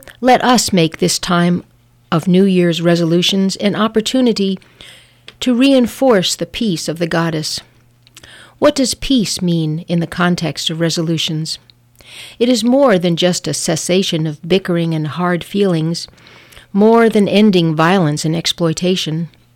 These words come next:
Peace, in the context of earth-based spirituality,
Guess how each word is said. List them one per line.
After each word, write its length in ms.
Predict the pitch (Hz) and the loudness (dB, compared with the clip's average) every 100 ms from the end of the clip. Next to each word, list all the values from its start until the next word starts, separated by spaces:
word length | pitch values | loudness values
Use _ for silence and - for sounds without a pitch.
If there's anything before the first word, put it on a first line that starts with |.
| _ _ _ _ - - - - | _ _ _ _ -20 -20 -20 -4
Peace, 460 | 277 277 208 - - | 2 2 2 -2 -2
in 180 | 196 | 0
the 80 | 185 | 0
context 640 | - 185 190 190 180 - | 0 0 2 0 -4 -4
of 100 | 175 | -4
earth-based 580 | 156 185 - 180 180 - | -2 -2 -2 -2 -2 -2
spirituality, 960 | - 185 185 - 180 165 180 185 214 | -4 -2 -2 -2 -2 -2 -2 -2 -2